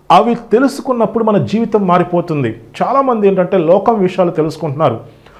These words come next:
లోకం విషయాల్లో ఎక్కువ అబద్ధాలు ఉన్నాయి. అపవాది అబద్ధానికి జనకుడు. ఈ అబద్ధాలు నమ్మేసి చాలామందికి దేవుడంటే మంచి ఉద్దేశం లేదు,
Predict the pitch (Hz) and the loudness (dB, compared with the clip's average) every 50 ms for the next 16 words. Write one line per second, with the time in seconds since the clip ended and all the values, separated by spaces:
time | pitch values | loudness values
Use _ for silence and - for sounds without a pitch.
0 | - - _ - 143 190 233 247 240 - 269 254 220 208 196 - - 214 208 214 | -20 -14 _ 0 2 4 4 4 4 2 2 2 0 -2 -4 -2 0 2 2 4
1 | 214 196 185 180 - 208 190 160 170 202 180 170 196 196 185 165 156 151 147 131 | 4 2 2 2 2 2 2 2 2 -2 0 2 4 4 4 4 2 2 0 0
2 | 120 - - - - - - _ - - 143 - 214 220 233 233 220 220 180 160 | 0 -2 -6 -16 -20 -20 -20 _ -2 -2 2 4 6 6 6 6 4 2 0 0
3 | 190 185 180 180 208 196 190 185 - 131 156 151 160 147 170 143 113 - - - | 0 0 2 0 0 0 0 -2 -4 -2 -2 -2 -2 -2 -2 -2 -2 -4 -8 -16
4 | - - - - _ - 190 196 202 170 151 156 240 269 262 262 277 262 254 240 | -20 -20 -20 -20 _ -2 -2 0 2 2 2 4 4 2 2 2 2 2 2 2
5 | 208 196 196 190 190 202 190 196 196 240 240 220 160 - - - - - - - | 0 0 0 0 0 0 -2 -2 -2 -4 -2 -2 -2 -4 -6 -12 -20 -20 -18 -4
6 | - 214 190 233 285 285 269 247 214 202 185 190 190 202 220 190 127 107 160 185 | 0 2 2 4 4 4 2 2 -2 -2 -2 -4 -4 -4 -6 -6 -4 0 2 2
7 | 220 247 247 226 208 202 202 208 202 202 202 190 160 143 151 151 147 - - 139 | 2 2 2 0 0 -2 0 0 2 4 4 4 4 4 2 0 -4 -6 -4 -2
8 | 151 185 196 - 208 180 175 147 143 185 190 196 190 190 185 175 175 175 180 185 | -2 -2 -2 -2 -2 -2 -2 0 0 0 0 2 0 -2 -2 -2 0 0 0 0